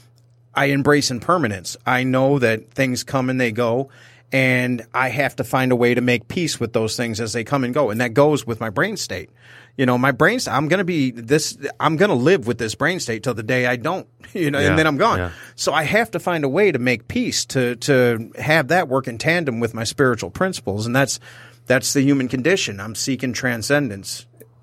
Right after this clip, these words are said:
Speaker 1: How, how long are we, are we, how many, how long? Two minutes? Okay, so I, I'll, I'll stop. I can, we can ramble about this all day, but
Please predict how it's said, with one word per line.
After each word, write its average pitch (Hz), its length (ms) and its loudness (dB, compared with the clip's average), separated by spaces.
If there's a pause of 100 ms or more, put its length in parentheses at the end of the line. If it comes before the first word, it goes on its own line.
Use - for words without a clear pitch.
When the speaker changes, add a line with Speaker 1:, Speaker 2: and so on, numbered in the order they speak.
(100)
Speaker 1:
How, 147 360 -10
how 151 80 -18
long 156 180 -14
are 156 40 -14
we, 165 160 -16 (1080)
are 123 80 -12
we, 120 260 -10 (1400)
how 135 80 -16
many, 139 180 -16 (160)
how 135 80 -12
long? 147 220 -12 (920)
Two 151 120 -2
minutes? 143 260 2
Okay, 127 280 -2
so 135 200 2
I, 135 180 4
I'll, 143 300 -2
I'll 147 120 2
stop. 123 360 -2
I 117 120 -6
can, 123 640 -8
we 147 120 4
can 135 180 2
ramble 135 280 4
about 127 260 2
this 120 180 -4
all 120 120 0
day, 120 220 0
but 117 300 -4